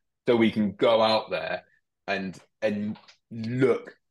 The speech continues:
you know, like professional, capable people who are out there doing good stuff. And ultimately, right,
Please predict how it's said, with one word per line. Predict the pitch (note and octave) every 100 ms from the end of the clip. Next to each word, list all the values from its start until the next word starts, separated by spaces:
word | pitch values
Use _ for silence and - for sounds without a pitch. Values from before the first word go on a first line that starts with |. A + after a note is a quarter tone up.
| _ _ _ _ -
you | A2
know, | F#2+
like | G2+ -
professional, | - G2+ - G2+ - G#2+ F#2
capable | - G#2 F#2 F#2 F2+
people | - G2+ - E2+ E2+ _ _ _ -
who |
are | G2
out | F#2+ F#2+
there | F#2+ -
doing | A#2 G2+ F#2+
good | E2+
stuff. | - G#2+ A2+
And |
ultimately, | B2+ D#3+ D#3 G#2+ - F2 G2
right, | F#2 G2